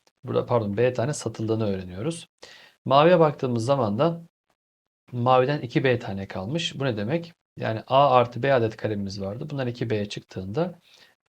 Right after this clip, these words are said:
A eksi B kadar kalacaktır. Satılacaktır. Özür diliyorum yine. Dilimize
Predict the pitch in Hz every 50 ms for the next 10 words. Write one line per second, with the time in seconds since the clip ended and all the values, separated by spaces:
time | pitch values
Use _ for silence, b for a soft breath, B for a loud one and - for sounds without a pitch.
0 | _ - - 151 147 135 110 104 104 - - - 214 208 208 196 170 - - 117
1 | 98 98 98 - - - 110 98 95 98 87 85 - - 170 170 - - - -
2 | _ _ _ _ _ _ _ _ _ - - 131 117 - 117 104 95 92 101 -
3 | 151 143 117 98 107 113 98 101 107 - 98 - - 98 95 98 110 123 127 -
4 | - _ _ _ _ _ _ - - 110 104 101 101 98 98 101 101 98 98 -